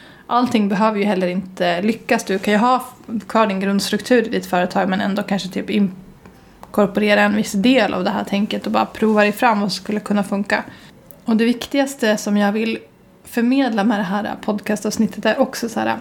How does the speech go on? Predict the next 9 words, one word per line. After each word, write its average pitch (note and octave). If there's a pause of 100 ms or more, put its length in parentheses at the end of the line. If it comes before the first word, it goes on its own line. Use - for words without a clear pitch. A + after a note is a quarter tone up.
(120)
när C4
det B3
är G#3+
lite G#3+ (300)
skakiga G3+
tider G#3
eller G#3
osäkra G#3
tider G3+